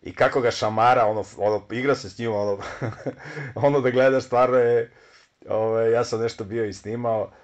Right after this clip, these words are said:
a pogotovo kad, kad gledaš sa strane, ovaj, decu,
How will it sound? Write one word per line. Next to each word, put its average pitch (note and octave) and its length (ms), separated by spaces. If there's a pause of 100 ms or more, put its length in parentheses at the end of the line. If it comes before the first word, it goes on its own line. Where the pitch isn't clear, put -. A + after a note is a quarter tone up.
(320)
a - 200
pogotovo C#3 440
kad, C#3 120 (340)
kad B2 180
gledaš C#3 300
sa A#2 100
strane, C3+ 460
ovaj, B2 340
decu, G#2 560